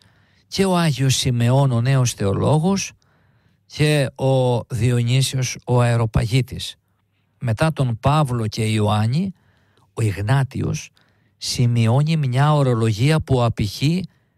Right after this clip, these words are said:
την εσωτερική μυστική κατάσταση για τη μετοχή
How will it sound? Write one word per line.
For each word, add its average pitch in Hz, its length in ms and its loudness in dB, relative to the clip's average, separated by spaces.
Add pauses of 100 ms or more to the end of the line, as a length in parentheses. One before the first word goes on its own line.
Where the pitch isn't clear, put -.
(500)
την 123 360 -2
εσωτερική 107 1080 -4 (400)
μυστική 120 540 -4
κατάσταση 120 1000 -2 (1040)
για 127 280 0
τη 127 140 -4
μετοχή 117 680 -2